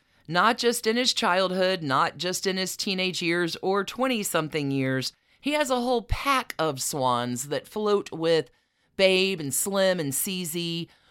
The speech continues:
We have talked about these ladies back within Capote's coterie. I want to go ahead and make mention here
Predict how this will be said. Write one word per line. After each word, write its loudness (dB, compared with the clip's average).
We 2
have 0
talked -4
about 0
these -4
ladies 0
back 2
within 0
Capote's -2
coterie. -2
I 2
want 0
to -4
go -2
ahead 2
and -2
make -4
mention -2
here -2